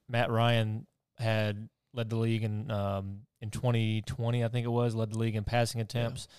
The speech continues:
Speaker 1: So why didn't he lead the league in touchdowns, yards, and all that? But it's also, like,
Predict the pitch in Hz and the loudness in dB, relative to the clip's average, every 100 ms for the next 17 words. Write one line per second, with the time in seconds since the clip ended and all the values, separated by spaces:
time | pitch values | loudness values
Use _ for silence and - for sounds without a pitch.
0 | - - - 107 110 113 113 107 95 113 | -20 -8 0 2 4 4 2 0 0 2
1 | 113 110 - _ - 110 107 107 107 107 | 2 0 -4 _ -4 0 0 2 0 0
2 | 107 101 101 104 120 110 117 113 110 107 | 0 -2 -4 -4 -4 -2 2 2 4 4
3 | 113 107 110 113 110 107 117 127 - 113 | 4 2 2 0 0 -2 2 2 2 2
4 | 110 | 0